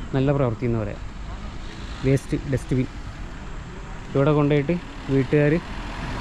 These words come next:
വേസ്റ്റ് കറക്റ്റായിട്ട് കൊണ്ടുപോയിടും, അത് വളമാക്കി മാറ്റും.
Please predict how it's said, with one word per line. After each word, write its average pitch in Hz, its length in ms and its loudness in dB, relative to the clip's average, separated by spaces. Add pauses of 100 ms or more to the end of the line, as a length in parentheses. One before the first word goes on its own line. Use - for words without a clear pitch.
(220)
വേസ്റ്റ് 139 360 6
കറക്റ്റായിട്ട് 147 480 4
കൊണ്ടുപോയിടും, 143 420 6 (880)
അത് 131 160 6
വളമാക്കി 135 500 2
മാറ്റും. 139 280 2